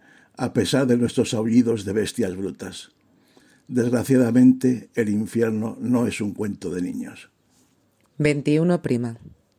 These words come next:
Speaker 2: El día del juicio, todos seremos interrogados sobre la enseñanza única de los enviados de Dios. Los que la hayan rechazado, desatendido, despreciado o combatido tendrán su castigo.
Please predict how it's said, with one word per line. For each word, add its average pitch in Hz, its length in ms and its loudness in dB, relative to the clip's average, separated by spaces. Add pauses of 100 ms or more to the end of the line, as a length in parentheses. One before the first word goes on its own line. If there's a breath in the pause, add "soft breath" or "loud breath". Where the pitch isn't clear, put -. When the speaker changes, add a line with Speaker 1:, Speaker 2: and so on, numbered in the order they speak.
(260)
Speaker 2:
El 143 180 2
día 180 240 2
del 170 160 0
juicio, 185 540 0
todos 190 460 0
seremos 175 480 0
interrogados 160 720 0
sobre 147 220 0
la 135 80 0
enseñanza 139 760 -2
única 147 460 -4
de 131 100 -4
los 127 220 -2
enviados 117 580 -2
de 110 120 -6
Dios. 110 380 -8 (640 soft breath)
Los 139 220 0
que - 100 -2
la 131 120 2
hayan 147 220 -2
rechazado, 147 720 -4
desatendido, 123 840 -4 (300 soft breath)
despreciado 135 800 -2
o 147 160 -4
combatido 147 760 -2
tendrán 135 320 -4
su 120 180 -2
castigo. 113 540 -8